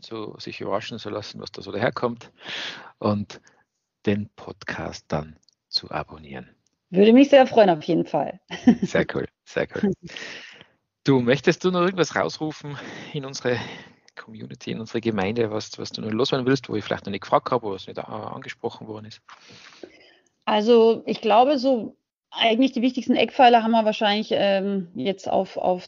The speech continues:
Speaker 2: das Digitalisierungsthema besprochen. Ähm, ich hab mich auf jeden Fall sehr, sehr gefreut, äh, über die Einladung, weil, wie gesagt, äh, tief in meiner Brust, äh, schlägt ja doch auch ein bisschen ein Marketer und auch ein Unternehmerherz. <laughs> Und, äh, da freue ich mich natürlich auch immer über Einladungen, auch gerne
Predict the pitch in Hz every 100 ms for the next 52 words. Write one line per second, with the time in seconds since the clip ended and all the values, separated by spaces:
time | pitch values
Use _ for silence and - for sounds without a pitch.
0 | - 185 - 190 202 190 180 - 240 233
1 | - 220 208 185 - - 226 269 311 339
2 | 320 - - - 208 214 220 - 240 294
3 | 320 302 262 311 285 247 277 294 233 -
4 | 214 269 294 226 226 254 240 233 - 233
5 | 294 294 311 330 339 330 302 214 226 233
6 | 226 220 220 226 240 233 - 208 254 254
7 | 240 233 214 220 262 - - 196 - 240
8 | 240 226 220 240 240 220 226 254 247 226
9 | 208 208 262 254 254 226 214 - 214 226
10 | 208 208 190 233 262 285 277 294 294 -
11 | 330 330 - - - 240 247 240 - 220
12 | 208 196 202 - 214 262 247 208 226 220
13 | 202 190 185 240 226 214 208 208 202 -
14 | 202 226 233 240 240 226 - - 202 214
15 | 208